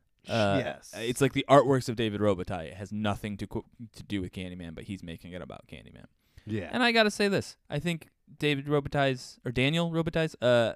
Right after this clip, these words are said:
Speaker 2: art is good. I like the aesthetics of the Candyman art, though.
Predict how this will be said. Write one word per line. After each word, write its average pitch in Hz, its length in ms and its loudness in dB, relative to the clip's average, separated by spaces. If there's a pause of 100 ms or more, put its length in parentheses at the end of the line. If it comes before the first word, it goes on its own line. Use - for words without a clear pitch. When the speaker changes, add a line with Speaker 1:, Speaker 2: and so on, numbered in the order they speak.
Speaker 2:
art 135 220 0
is 123 120 -2
good. 139 280 4 (1200)
I 392 40 0
like 127 200 -2
the 104 80 -6
aesthetics 107 400 -2
of 98 80 -6
the 95 80 -6
Candyman 95 500 -6
art, 98 280 -4
though. 277 340 4